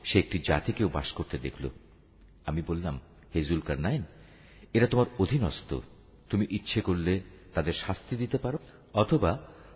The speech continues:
তাদের সাথে তুমি সদয় ভাব গ্রহণ করতে পারো।" সে বলল, "হ্যাঁ, এদের মাঝে যে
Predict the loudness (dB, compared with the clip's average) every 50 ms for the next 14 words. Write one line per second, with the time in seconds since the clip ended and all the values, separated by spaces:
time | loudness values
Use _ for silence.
0 | 4 6 6 6 8 4 4 2 0 0 2 0 0 0 0 0 0 0 2 4
1 | 4 2 2 0 -2 0 0 0 0 0 0 0 0 0 -2 -4 -6 -6 -8 -8
2 | -6 -6 -8 -10 -14 -16 -20 -20 -20 -20 -20 -20 -20 -20 -18 _ -6 -4 0 0
3 | 0 0 -2 -4 -4 -4 -6 -8 -8 -12 -20 -20 -20 -20 -20 -18 -6 -4 -2 -2
4 | -2 -4 -6 -10 -14 -20 -20 -20 -20 -20 -20 -20 -20 -20 -20 -20 -8 4 4 6
5 | 8 8 8 8 6 4 4 4 4 2 2 4 4 2 2